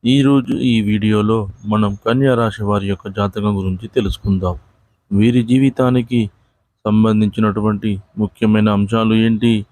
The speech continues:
అలాగే ఈ రెండు వేల ఇరవై ఐదు సంవత్సరం ఆగస్టు పంతొమ్మిదవ తేదీ మంగళవారం యొక్క దినఫలాలు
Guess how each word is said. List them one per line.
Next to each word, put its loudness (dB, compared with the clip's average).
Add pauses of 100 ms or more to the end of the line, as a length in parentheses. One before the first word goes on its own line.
(320)
అలాగే 0 (460)
ఈ 2
రెండు 2
వేల 2
ఇరవై 0
ఐదు -2
సంవత్సరం -4 (520)
ఆగస్టు 0
పంతొమ్మిదవ 0
తేదీ 0 (480)
మంగళవారం 2
యొక్క -4
దినఫలాలు -2